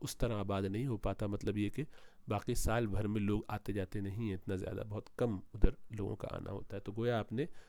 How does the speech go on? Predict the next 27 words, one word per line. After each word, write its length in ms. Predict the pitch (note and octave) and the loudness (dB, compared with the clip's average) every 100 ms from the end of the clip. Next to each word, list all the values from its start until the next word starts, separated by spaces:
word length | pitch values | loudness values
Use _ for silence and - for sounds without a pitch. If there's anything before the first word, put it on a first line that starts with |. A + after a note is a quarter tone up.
| - - - - - | -18 -20 -20 -20 -12
ایک 200 | C3+ - | 6 6
حکمت 320 | - A#2 A2+ - | 6 2 0 0
عملی 280 | A#2+ B2+ C3 | 0 2 2
کے 120 | C3 | 2
تحت 320 | - A2+ G2+ | 0 0 2
لوگوں 160 | G2+ G2+ | 2 0
کو 140 | - | -4
کہا 260 | - G#2 B2+ | -4 -4 -2
کہ 140 | B2 - | -6 -6
تم 120 | G#2 | -6
حج 180 | G#2 B2+ - | -6 -8 -8
جب 200 | A#2+ - | -10 -2
کیا 160 | G#2+ G2 | -2 0
کرو 220 | A2 D3+ - - - - | -2 -4 -8 -20 -20 -8
تو 100 | A#2+ | -2
حج 140 | B2 | 4
افراد 280 | C3 - D3+ | 4 6 2
کر 180 | - D3+ | 4 4
لیا 200 | D3+ D#3 | 6 6
کرو۔ 220 | D#3 D3+ - - - - - - - - - - - - | 6 2 0 -16 -18 -20 -20 -18 -16 -16 -16 -18 -14 -8
اس 120 | - | 0
طرح 180 | C3 B2 | 2 2
تمہیں 280 | B2 A#2 A#2 | 2 2 4
یہ 100 | C#3 | 4
ہوگا 240 | A2 A#2+ | 4 2
کہ 120 | B2 | 0
تم 200 | - C#3+ | -2 -4